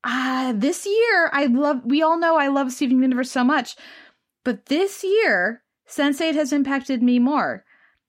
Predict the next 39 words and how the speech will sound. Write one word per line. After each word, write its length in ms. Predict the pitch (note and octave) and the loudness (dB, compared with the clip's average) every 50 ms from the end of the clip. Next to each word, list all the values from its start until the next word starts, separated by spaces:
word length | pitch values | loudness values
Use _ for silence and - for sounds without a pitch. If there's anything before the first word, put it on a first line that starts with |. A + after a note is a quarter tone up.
| _ - | _ -20
So 240 | - - B3 A3 G#3+ | -8 -4 -4 -4 -2
this 360 | - - A3 B3+ B3+ B3+ - | -2 0 0 0 0 -2 -2
year, 460 | E4 F#4+ G4 F4 D#4 D#4+ D#4+ D#4 - _ _ _ _ _ - | -2 0 2 2 2 2 0 -2 -8 _ _ _ _ _ -6
I 120 | G#3+ A3+ | -6 -4
guess 280 | A3 A#3+ A#3 A#3 A3+ C4 | -2 -2 -2 -2 0 0
I'm, 220 | B3+ B3+ B3+ B3+ - - - - | 0 0 0 -2 -4 -12 -16 -10
I 200 | - A#3+ - - _ _ | -10 -10 -10 -10 _ _
guess 360 | B3+ A#3+ B3+ D4+ D#4+ - - - | -2 0 0 0 -2 -4 -8 -4
I 160 | - A#3 C4 E4+ | -2 -2 -2 -2
am 200 | F#4+ F#4+ F#4 E4 | -2 -4 -6 -6
the 80 | F4+ | -6
person 400 | D4 G4 G4 G4+ G4 G#4+ G#4 G4 | -2 -2 -2 0 0 -2 -2 -2
who 120 | G4 F#4+ F#4 | -2 -2 -2
has 300 | E4 F4+ F#4 F4+ F4+ - | 0 0 0 0 -2 -2
Steven 300 | - F4 F4 D#4+ E4+ E4+ | -4 -4 -4 -2 -4 -4
Universe 380 | F4 E4+ F4 E4 E4+ E4+ - - - | -4 -2 -2 -2 -4 -4 -6 -8 -4
in 260 | C4+ C#4 C#4 C#4+ C4 | -2 0 0 2 0
the 100 | C#4 C#4+ | 0 -2
top 280 | B3+ C#4+ C4+ B3+ - - | -2 -2 -4 -4 -4 -8
twenty, 340 | - - C#4 D4+ F4+ F#4 | -8 -6 -4 -2 -2 -4
but 140 | F4+ D#4 C4 | -4 -2 0
not 180 | C#4+ C#4+ D4 C#4+ | 0 0 -2 -2
the 60 | D#4 | -6
top 220 | - - C#4 - - | -6 -4 -6 -6 -6
ten. 360 | - - C4 C4 D4+ E4+ F#4 - - - - - - | -6 -4 -2 -2 -2 -2 -4 -6 -10 -16 -20 -18 -8
Who 220 | - - F4+ F4+ F4+ | -4 -2 0 0 0
am 220 | E4+ E4 E4 E4 E4+ | 0 0 0 0 0
I? 120 | E4+ E4+ | 0 0
What 140 | D#4+ D4 C#4+ | 0 0 0
has 100 | D4+ C#4+ | -2 -2
happened 300 | - C#4+ C4+ C#4 C#4 C#4 C4 | -2 -2 -2 0 -2 -2 0
to 60 | C4+ | 0
me? 100 | C4+ C4+ | 0 0
Have 140 | C4 A#3 A3+ | 0 0 0
I 80 | A#3 A3+ | -2 0
been 180 | B3 B3 B3 | 0 2 2
replaced 380 | B3 C4+ D4+ A#3 C4 A#3+ B3 - | 2 2 2 0 0 -2 -2 -2
by 100 | - A#3+ | 0 0
a, 140 | A3+ A3+ | 0 0